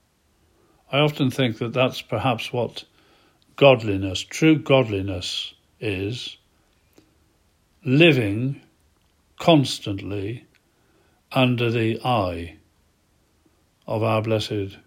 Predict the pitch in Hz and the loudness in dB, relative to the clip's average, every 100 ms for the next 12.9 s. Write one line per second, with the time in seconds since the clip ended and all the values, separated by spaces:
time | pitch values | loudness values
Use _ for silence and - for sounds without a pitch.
0 | _ - 113 92 90 92 - _ _ _ | _ -6 -4 -2 -6 -12 -20 _ _ _
1 | - 113 104 98 101 95 95 101 87 85 | -14 -8 -6 -4 -6 -6 -6 -6 -8 -12
2 | 80 - _ _ _ _ _ _ - 143 | -16 -20 _ _ _ _ _ _ -4 0
3 | 151 135 127 127 120 104 104 101 - - | 2 2 4 2 2 0 -2 -2 -6 -8
4 | - _ _ _ _ _ _ _ _ 120 | -16 _ _ _ _ _ _ _ _ 0
5 | 117 127 120 101 92 - - 104 104 98 | 4 6 6 2 -2 -8 -10 -6 -4 -6
6 | - 117 107 - - 139 120 107 98 90 | -8 -8 -6 -8 -4 0 2 0 -4 -8
7 | 98 _ _ _ _ _ _ _ 117 110 | -12 _ _ _ _ _ _ _ -6 -2
8 | 117 110 107 98 113 98 104 98 101 101 | 0 -2 -4 -6 -6 -8 -8 -8 -6 -6
9 | 107 - 101 98 98 98 110 123 131 107 | -6 -4 -4 -4 -6 -6 -4 -2 -2 -4
10 | 123 104 98 90 95 95 92 87 85 - | -4 -4 -6 -8 -8 -8 -8 -10 -12 -18
11 | _ _ _ _ _ _ _ _ _ _ | _ _ _ _ _ _ _ _ _ _
12 | 120 110 98 107 98 98 87 82 - | -6 -4 -4 -4 -4 -6 -10 -12 -16